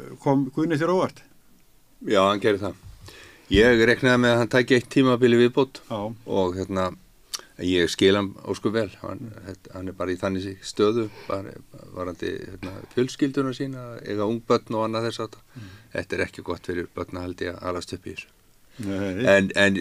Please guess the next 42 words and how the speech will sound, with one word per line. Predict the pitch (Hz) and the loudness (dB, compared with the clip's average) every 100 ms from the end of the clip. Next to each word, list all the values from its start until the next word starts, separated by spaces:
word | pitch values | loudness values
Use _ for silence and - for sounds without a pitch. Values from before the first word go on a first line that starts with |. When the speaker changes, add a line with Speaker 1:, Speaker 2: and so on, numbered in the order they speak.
| 92 | 0
Speaker 2:
sko, | - 98 | 4 6
hann | 107 120 123 | 6 6 6
er | 120 | 6
bara | 120 120 120 | 6 6 6
búinn | 117 120 127 | 4 4 6
að | 123 | 6
vera | 123 | 6
mjög | 131 139 123 | 6 6 4
farsæll | 131 - - - - | 2 0 -4 -8 -4
og, | 92 92 92 | 0 0 0
og | - 95 87 104 | -2 0 0 -2
eins | 98 | -2
og | 104 | 0
þau | 110 | 4
eru | 107 101 | 4 4
að | - | 2
segja, | 107 82 | 2 2
sko, | - 80 | 0 -2
hann | 95 104 | 0 2
er | 101 | 2
að | 101 | 0
hætta | 120 - | -2 -2
á | - | 2
toppnum, | 120 - 135 - - | 0 2 -6 -8 -6
kannski | 113 113 107 | -4 -2 0
hefði | 107 120 | 2 0
hann | 113 | -2
getað | 104 101 | -2 -2
toppað | 117 113 113 | -2 -2 -4
sig | 98 | 0
ennþá | 110 135 | 0 0
frekar, | 123 135 - 127 | -2 -4 -4 -4
sko, | 143 139 _ | -4 -4 _
Speaker 1:
Mm. | 160 135 101 101 107 _ _ | -20 -18 -16 -18 -20 _ _
Speaker 2:
því | - 95 | -2 0
að | 90 92 | 0 -2
hann | 95 98 | -2 0
hefur | 101 101 | 2 4
alveg | 98 98 | 4 2
innistæðu | 98 127 117 131 127 | 2 2 2 2 4
fyrir | 131 | 4
því, | 131 | 2